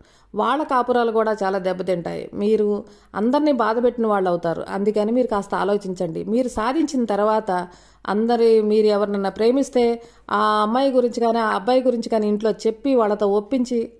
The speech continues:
అది కరెక్ట్ అయితే మీ ఇంట్లో వాళ్ళు తప్పకుండా ఒప్పుకుంటారు. ఇందులో ఏమీ, ఆ, సందేహం అనేది ఉండకూడదు. So, పిల్లలు మీరు ఎప్పుడు కూడా ఇలాంటి పనులు అనేది చేయొద్దండమ్మా.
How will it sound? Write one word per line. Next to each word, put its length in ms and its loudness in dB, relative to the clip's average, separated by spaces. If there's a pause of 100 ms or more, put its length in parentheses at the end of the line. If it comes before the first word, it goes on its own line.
అది 180 -2
కరెక్ట్ 400 -4
అయితే 220 0
మీ 160 2
ఇంట్లో 300 2
వాళ్ళు 160 2
తప్పకుండా 500 -2
ఒప్పుకుంటారు. 720 -4
ఇందులో 400 0
ఏమీ, 600 4
ఆ, 460 -2
సందేహం 300 -2
అనేది 240 0
ఉండకూడదు. 440 -4 (560)
So, 280 4 (340)
పిల్లలు 320 4
మీరు 200 2
ఎప్పుడు 380 2
కూడా 200 2
ఇలాంటి 300 0
పనులు 300 0
అనేది 340 -2
చేయొద్దండమ్మా. 720 -2